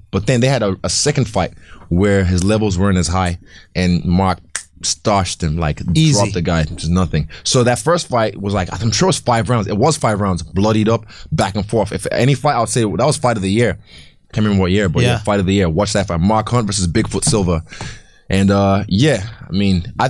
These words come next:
Speaker 1: I don't know about it, but at some point, the liver don't go on steroids. I'll fucking find, I'll sink it in. Better than alcohol poisoning.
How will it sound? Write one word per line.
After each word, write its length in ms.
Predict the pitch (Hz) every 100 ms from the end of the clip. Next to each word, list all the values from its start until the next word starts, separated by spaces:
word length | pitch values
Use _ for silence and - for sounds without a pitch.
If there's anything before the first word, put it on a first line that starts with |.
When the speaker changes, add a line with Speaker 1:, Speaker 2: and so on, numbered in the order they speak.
| -
Speaker 1:
I 100 | 151
don't 140 | 180
know 140 | 175 151
about 300 | 123 139 180
it, 80 | 120
but 220 | 104 123
at 80 | 117
some 240 | - 175
point, 260 | 151 135 117 -
the 80 | 104
liver 240 | 110 160
don't 160 | 135 120
go 60 | 101
on 40 |
steroids. 580 | - 101 95 92 - - _ _ _ _
I'll 180 | - 131
fucking 360 | 143 127 113 98
find, 260 | 113 107
I'll 100 | 110
sink 300 | - - 143
it 100 | 127
in. 300 | 135 104 90 -
Better 420 | 90 76 143 151
than 140 | 131
alcohol 380 | 95 127 117 104
poisoning. 480 | 95 95 87 90